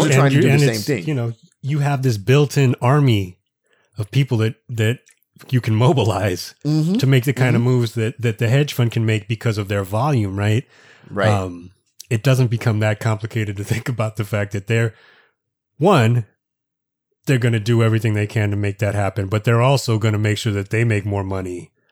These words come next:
Speaker 1: than anybody <laughs> else
Speaker 2: Right.
Speaker 1: involved.
Speaker 2: Right. But it, but it, and that, that's the other side of the game. That's, that's the side of the game that,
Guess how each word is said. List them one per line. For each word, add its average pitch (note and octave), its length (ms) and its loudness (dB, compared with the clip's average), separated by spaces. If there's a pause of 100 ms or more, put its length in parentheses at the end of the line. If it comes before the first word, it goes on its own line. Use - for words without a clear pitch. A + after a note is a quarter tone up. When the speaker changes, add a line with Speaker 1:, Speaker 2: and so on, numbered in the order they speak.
(160)
Speaker 1:
than F2 160 -12
anybody G#2 640 0
<laughs> A2+ 100 -8
else A2 60 -2
Speaker 2:
Right. B2+ 240 2
Speaker 1:
involved. A2+ 460 -4
Speaker 2:
Right. C#3+ 220 2
But D3+ 140 2
it, C3 200 -10
but C#3+ 280 0
it, D#3 160 -4
and D3 100 -2
that, C3+ 180 -2
that's D3 200 -2
the A#2 120 -2
other A2+ 120 -2
side A#2 220 -2
of F#2+ 40 -10
the F#2 60 -10
game. B2 240 -4
That's, C#3 260 -2
that's C3+ 380 -2
the D3+ 40 -6
side C3 220 0
of G#2+ 60 -4
the G2+ 60 -8
game A#2+ 240 -2
that, G#2 240 -6